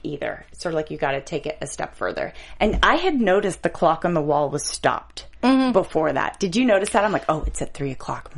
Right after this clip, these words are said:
Speaker 1: What does that mean?" 'Cause then I started being like a sleuth.
Speaker 2: Yeah, I started looking around the room to seeing, like, okay, what, what means what? 'Cause, you know, they're looking for all these clues. But yeah, like, is the three o'clock significant? Or, you know.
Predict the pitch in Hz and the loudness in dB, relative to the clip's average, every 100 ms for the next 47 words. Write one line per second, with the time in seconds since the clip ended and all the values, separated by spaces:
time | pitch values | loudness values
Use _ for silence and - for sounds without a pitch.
0 | 143 - 143 - 143 208 160 147 143 - | -14 -12 -8 -4 0 0 0 -4 -6 -6
1 | 170 180 185 - 175 156 151 - 170 151 | 0 2 0 2 0 0 -6 0 2 2
2 | 139 - - 67 - - - 254 262 185 | 0 -6 -4 -4 -4 -12 -6 4 8 8
3 | 165 226 247 262 240 208 214 208 202 196 | 8 4 6 4 4 2 4 4 6 6
4 | 190 185 185 185 185 180 - 190 180 180 | 4 4 2 2 0 -2 2 2 4 2
5 | 180 175 185 180 165 160 170 214 - 220 | 4 4 4 4 4 4 4 6 4 4
6 | 208 208 220 214 202 185 180 175 180 175 | 4 4 4 2 2 2 6 8 8 4
7 | 202 175 196 190 180 175 175 185 208 196 | 0 0 2 2 4 4 4 2 2 0
8 | 180 165 143 151 160 - 175 160 160 170 | 2 4 6 4 0 0 2 2 2 2
9 | 170 151 143 165 - 190 180 160 - 160 | 4 4 4 0 -2 -2 0 -2 -2 -2
10 | 180 185 156 143 - - 175 226 320 330 | 0 0 2 0 0 -2 0 4 6 6
11 | 320 302 294 285 - 202 208 202 202 - | 6 6 8 4 2 2 4 4 4 2
12 | 202 175 185 | 0 0 -2